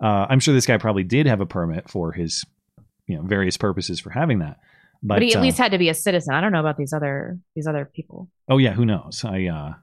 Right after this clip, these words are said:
Speaker 2: To be fair, it was a, a confrontation between two groups. This is not a random shooting.
Speaker 1: Oh, I thought it was just, I thought it was like a mall mass shooting thing, but maybe not. Maybe it's
Speaker 2: No, no, no, no. It was like two Mexicans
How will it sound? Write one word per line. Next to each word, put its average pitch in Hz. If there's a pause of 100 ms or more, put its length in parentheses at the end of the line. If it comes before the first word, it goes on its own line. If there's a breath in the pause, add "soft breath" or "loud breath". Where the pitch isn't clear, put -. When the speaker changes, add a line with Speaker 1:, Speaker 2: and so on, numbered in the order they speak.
(220)
Speaker 2:
To 330
be 240
fair, 214
it 196
was 180
a, 165 (320)
a 160 (120)
confrontation 170
between 151
two 147
groups. 147
This 151
is 143
not 143
a 131
random 180
shooting. 220 (480)
Speaker 1:
Oh, 156
I 139
thought 175
it 156
was 135
just, -
I 127
thought 156
it 127
was 113
like 107
a 107
mall 104
mass 107
shooting 92
thing, 85
but 98
maybe 110
not. 107
Maybe 90
it's 196
Speaker 2:
No, 202
no, 208
no, 208
no. 196
It 151
was 175
like 175 (160)
two 214
Mexicans 170